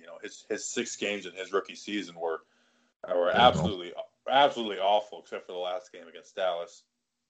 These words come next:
Speaker 2: Oh, yeah, they're, th-, those were abysmal. And if I'm correct, the Giants were,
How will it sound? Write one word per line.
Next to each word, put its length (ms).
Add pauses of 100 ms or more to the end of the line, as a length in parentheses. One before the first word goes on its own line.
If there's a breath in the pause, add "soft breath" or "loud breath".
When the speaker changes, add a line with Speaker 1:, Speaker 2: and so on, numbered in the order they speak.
(1300)
Speaker 2:
Oh, 120
yeah, 180
they're, 200
th-, 260
those 180
were 140
abysmal. 420
And 280
if 80
I'm 140
correct, 420
the 60
Giants 500
were, 300